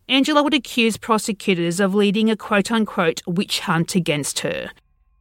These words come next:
In a letter sent to the Ohio Attorney General and Lucas County Prosecutor Julia Bates, Angela alleged severe wrongdoing by the prosecution office.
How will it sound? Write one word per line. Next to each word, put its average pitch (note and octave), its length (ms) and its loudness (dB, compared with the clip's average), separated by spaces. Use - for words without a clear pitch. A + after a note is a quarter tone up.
In C4+ 160 2
a A#3+ 80 2
letter A3 320 2
sent F#3+ 280 0
to - 40 -16
the G3+ 160 2
Ohio F#3 540 2
Attorney E3+ 480 -4
General F#3+ 640 -2
and F3+ 160 4
Lucas F#3+ 320 0
County E3 340 -6
Prosecutor F3 760 -2
Julia D#3+ 500 0
Bates, G3 580 0
Angela B3 500 2
alleged G#3+ 480 0
severe F#3+ 480 0
wrongdoing F3 720 2
by F#3+ 140 2
the G#3 100 -2
prosecution E3 800 -4
office. - 640 -8